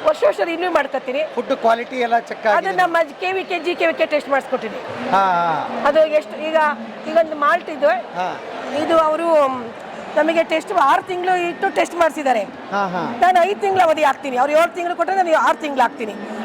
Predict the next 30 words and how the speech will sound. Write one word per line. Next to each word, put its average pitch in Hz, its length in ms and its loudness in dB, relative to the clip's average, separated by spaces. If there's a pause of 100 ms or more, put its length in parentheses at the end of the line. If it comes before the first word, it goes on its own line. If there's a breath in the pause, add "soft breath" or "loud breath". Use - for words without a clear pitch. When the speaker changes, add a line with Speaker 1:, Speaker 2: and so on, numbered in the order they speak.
Speaker 1:
ಇದು - 100 4
ಆರು 320 240 4
ತಿಂಗಳು, 370 320 2
ಆರು 285 240 2
ತಿಂಗಳು 370 260 -4
ಇಟ್ಟು 359 240 -2
ಟೆಸ್ಟ್ 330 240 -2
ಮಾಡಿದ್ದಾರೆ, 269 360 0
ಹಾಳಾಗಲ್ಲ 320 680 2
ಅಂತ 285 200 -2 (800)
ಆಗಿದೆ 247 240 0
ಇದು. 185 480 -6
Speaker 2:
ಅವ್ರು 220 140 4
ಏಳು 262 220 4
ತಿಂಗಳು 277 260 -4
ಕೊಟ್ಟಿದ್ರೆ 269 320 0
ನೀವು 254 160 2
ಆರು 240 160 2
ತಿಂಗಳು 311 260 2
Speaker 1:
ಆರು 247 80 -2
ತಿಂಗಳು 254 200 -2
Speaker 2:
ಹಾಕ್ತೀರಿ? 196 580 -6
Speaker 1:
ಹಾಕ್ತೀನಿ. 247 300 0
Speaker 2:
ಯಾಕೆ - 0 -
ಹಾಗೆ? 233 200 0
Speaker 1:
ಒಂದು 240 140 0
ತಿಂಗಳು 415 220 0
ಒಳಗಡೆನೇ 349 520 2
ಇರಲಿ. 269 260 -6 (420)
Speaker 2:
ಹಾ. 196 460 0